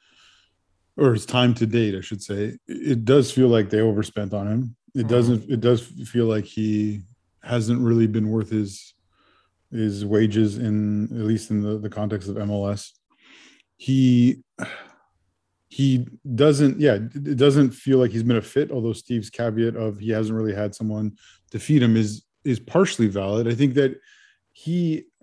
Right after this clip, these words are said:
Speaker 1: you can look at all the numbers you want, but I, I don't think he is, not just past the eye test, but when you watch him play, it doesn't feel like he is actually w-, w-, working,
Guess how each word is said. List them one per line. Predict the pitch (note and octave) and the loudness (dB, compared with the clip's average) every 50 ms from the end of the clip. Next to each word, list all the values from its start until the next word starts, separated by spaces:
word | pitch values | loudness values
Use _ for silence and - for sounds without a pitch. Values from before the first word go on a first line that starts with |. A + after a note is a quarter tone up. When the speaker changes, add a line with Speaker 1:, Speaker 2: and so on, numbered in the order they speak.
| - | -10
Speaker 1:
you | D3+ C#3+ C#3 D3 | -6 -4 0 0
can | D#3+ D3+ D3+ | 2 2 2
look | F#3 E3 | 2 2
at | F3+ | 2
all | E3+ D3 | 2 2
the | C3 B2+ A#2 | 2 0 0
numbers | A#2 B2+ C3+ C#3 C#3 B2+ B2 A2+ | 0 0 0 0 0 0 0 0
you | G#2+ A#2 G#2+ | -2 -4 -4
want, | G#2+ C3 C#3 B2+ A2+ - - B2 | -4 -4 -4 -6 -8 -10 -12 -6
but | A2+ B2 B2 A#2+ - | -6 -4 -6 -4 -8
I, | C3+ C3+ - - C3+ | -12 -12 -8 -6 -4
I | |
don't | A#2+ B2+ C#3+ E3 D3+ | -2 0 0 0 -2
think | - D3 D3 D3 | -2 -2 -2 -2
he | A#2+ - - C3+ C3+ C3 B2+ | -4 -6 -8 -4 -2 0 0
is, | B2 B2 B2 A#2+ A2 G#2+ G#2 G2+ G2+ - - _ _ _ _ _ _ _ _ _ _ _ _ _ _ _ _ _ _ _ _ _ _ _ _ _ _ _ _ _ _ _ _ | 2 2 2 0 -2 -4 -8 -12 -16 -18 -20 _ _ _ _ _ _ _ _ _ _ _ _ _ _ _ _ _ _ _ _ _ _ _ _ _ _ _ _ _ _ _ _
not | - - - - D#3+ D#3 E3 F#3+ F#3+ | -20 -20 -16 -12 -6 -4 -4 -4 -2
just | - D#3 A#2+ - | -4 -6 -6 -8
past | - - E3 D#3+ C#3 - - | -10 -8 -6 -6 -6 -4 -2
the | C3 D3 - | -2 -2 0
eye | A#2 B2 C3+ C3 | 0 2 2 2
test, | A#2 - G2+ F#2 - - | 0 -2 -6 -8 -8 -6
but | C3 | -2
when | B2+ C3+ | 0 0
you | C#3+ C#3+ | 2 2
watch | C3+ C#3 D#3+ E3+ E3 - | 0 0 -2 -2 -2 0
him | E3 D3 B2 | 0 0 -2
play, | - - B2+ D3+ C#3 A2+ A2 A2 A2 _ _ _ _ _ | -2 -4 -4 -2 -2 -2 -4 -6 -8 _ _ _ _ _
it | B2 A#2 | -6 -2
doesn't | A2+ D3 D3 C#3 D#3+ C#3 | 0 0 2 2 0 -2
feel | A#2 - C#3+ C#3+ C#3 | -2 -2 0 0 0
like | C3+ B2+ B2 B2 A#2 | 2 0 -2 -2 -4
he | - - B2+ B2 | -8 -8 -2 -2
is | A#2+ A2 A#2+ | -2 0 0
actually | B2 A#2+ A#2 - - A#2+ A#2 A2 A2 G#2+ G2+ G#2 _ _ _ _ _ _ _ _ _ _ _ | -4 -4 -6 -8 -6 -4 -2 -2 -2 -2 -4 -6 _ _ _ _ _ _ _ _ _ _ _
w-, | B2 A#2 A2+ A#2 C3 - | -10 -6 -4 -4 -4 -4
w-, | - D#3+ C3+ C3 C3+ - - - | -4 -6 -6 -6 -6 -10 -14 -12
working, | F3+ C3+ A#2 A#2 C3+ C#3 C#3 - D#3 C3+ B2+ A#2+ A2+ A2 G#2 G2+ | -6 0 2 4 4 4 4 4 4 6 6 4 4 2 -2 -6